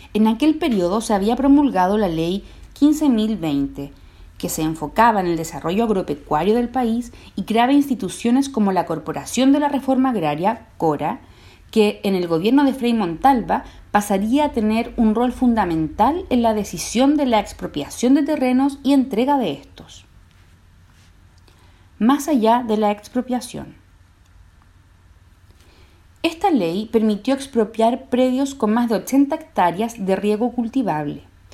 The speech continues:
otros de cualquier tamaño que se encontraran mal administrados productivamente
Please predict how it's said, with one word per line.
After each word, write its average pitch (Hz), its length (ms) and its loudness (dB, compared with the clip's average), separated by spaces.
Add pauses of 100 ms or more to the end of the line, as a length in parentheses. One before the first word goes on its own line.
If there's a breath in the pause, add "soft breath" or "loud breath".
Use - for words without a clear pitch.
(440 loud breath)
otros 262 300 2
de 247 100 0
cualquier 240 380 -4
tamaño 277 380 4
que 262 80 -2
se - 120 -4
encontraran 196 500 -2
mal 196 160 0
administrados 180 720 0
productivamente 160 1040 -8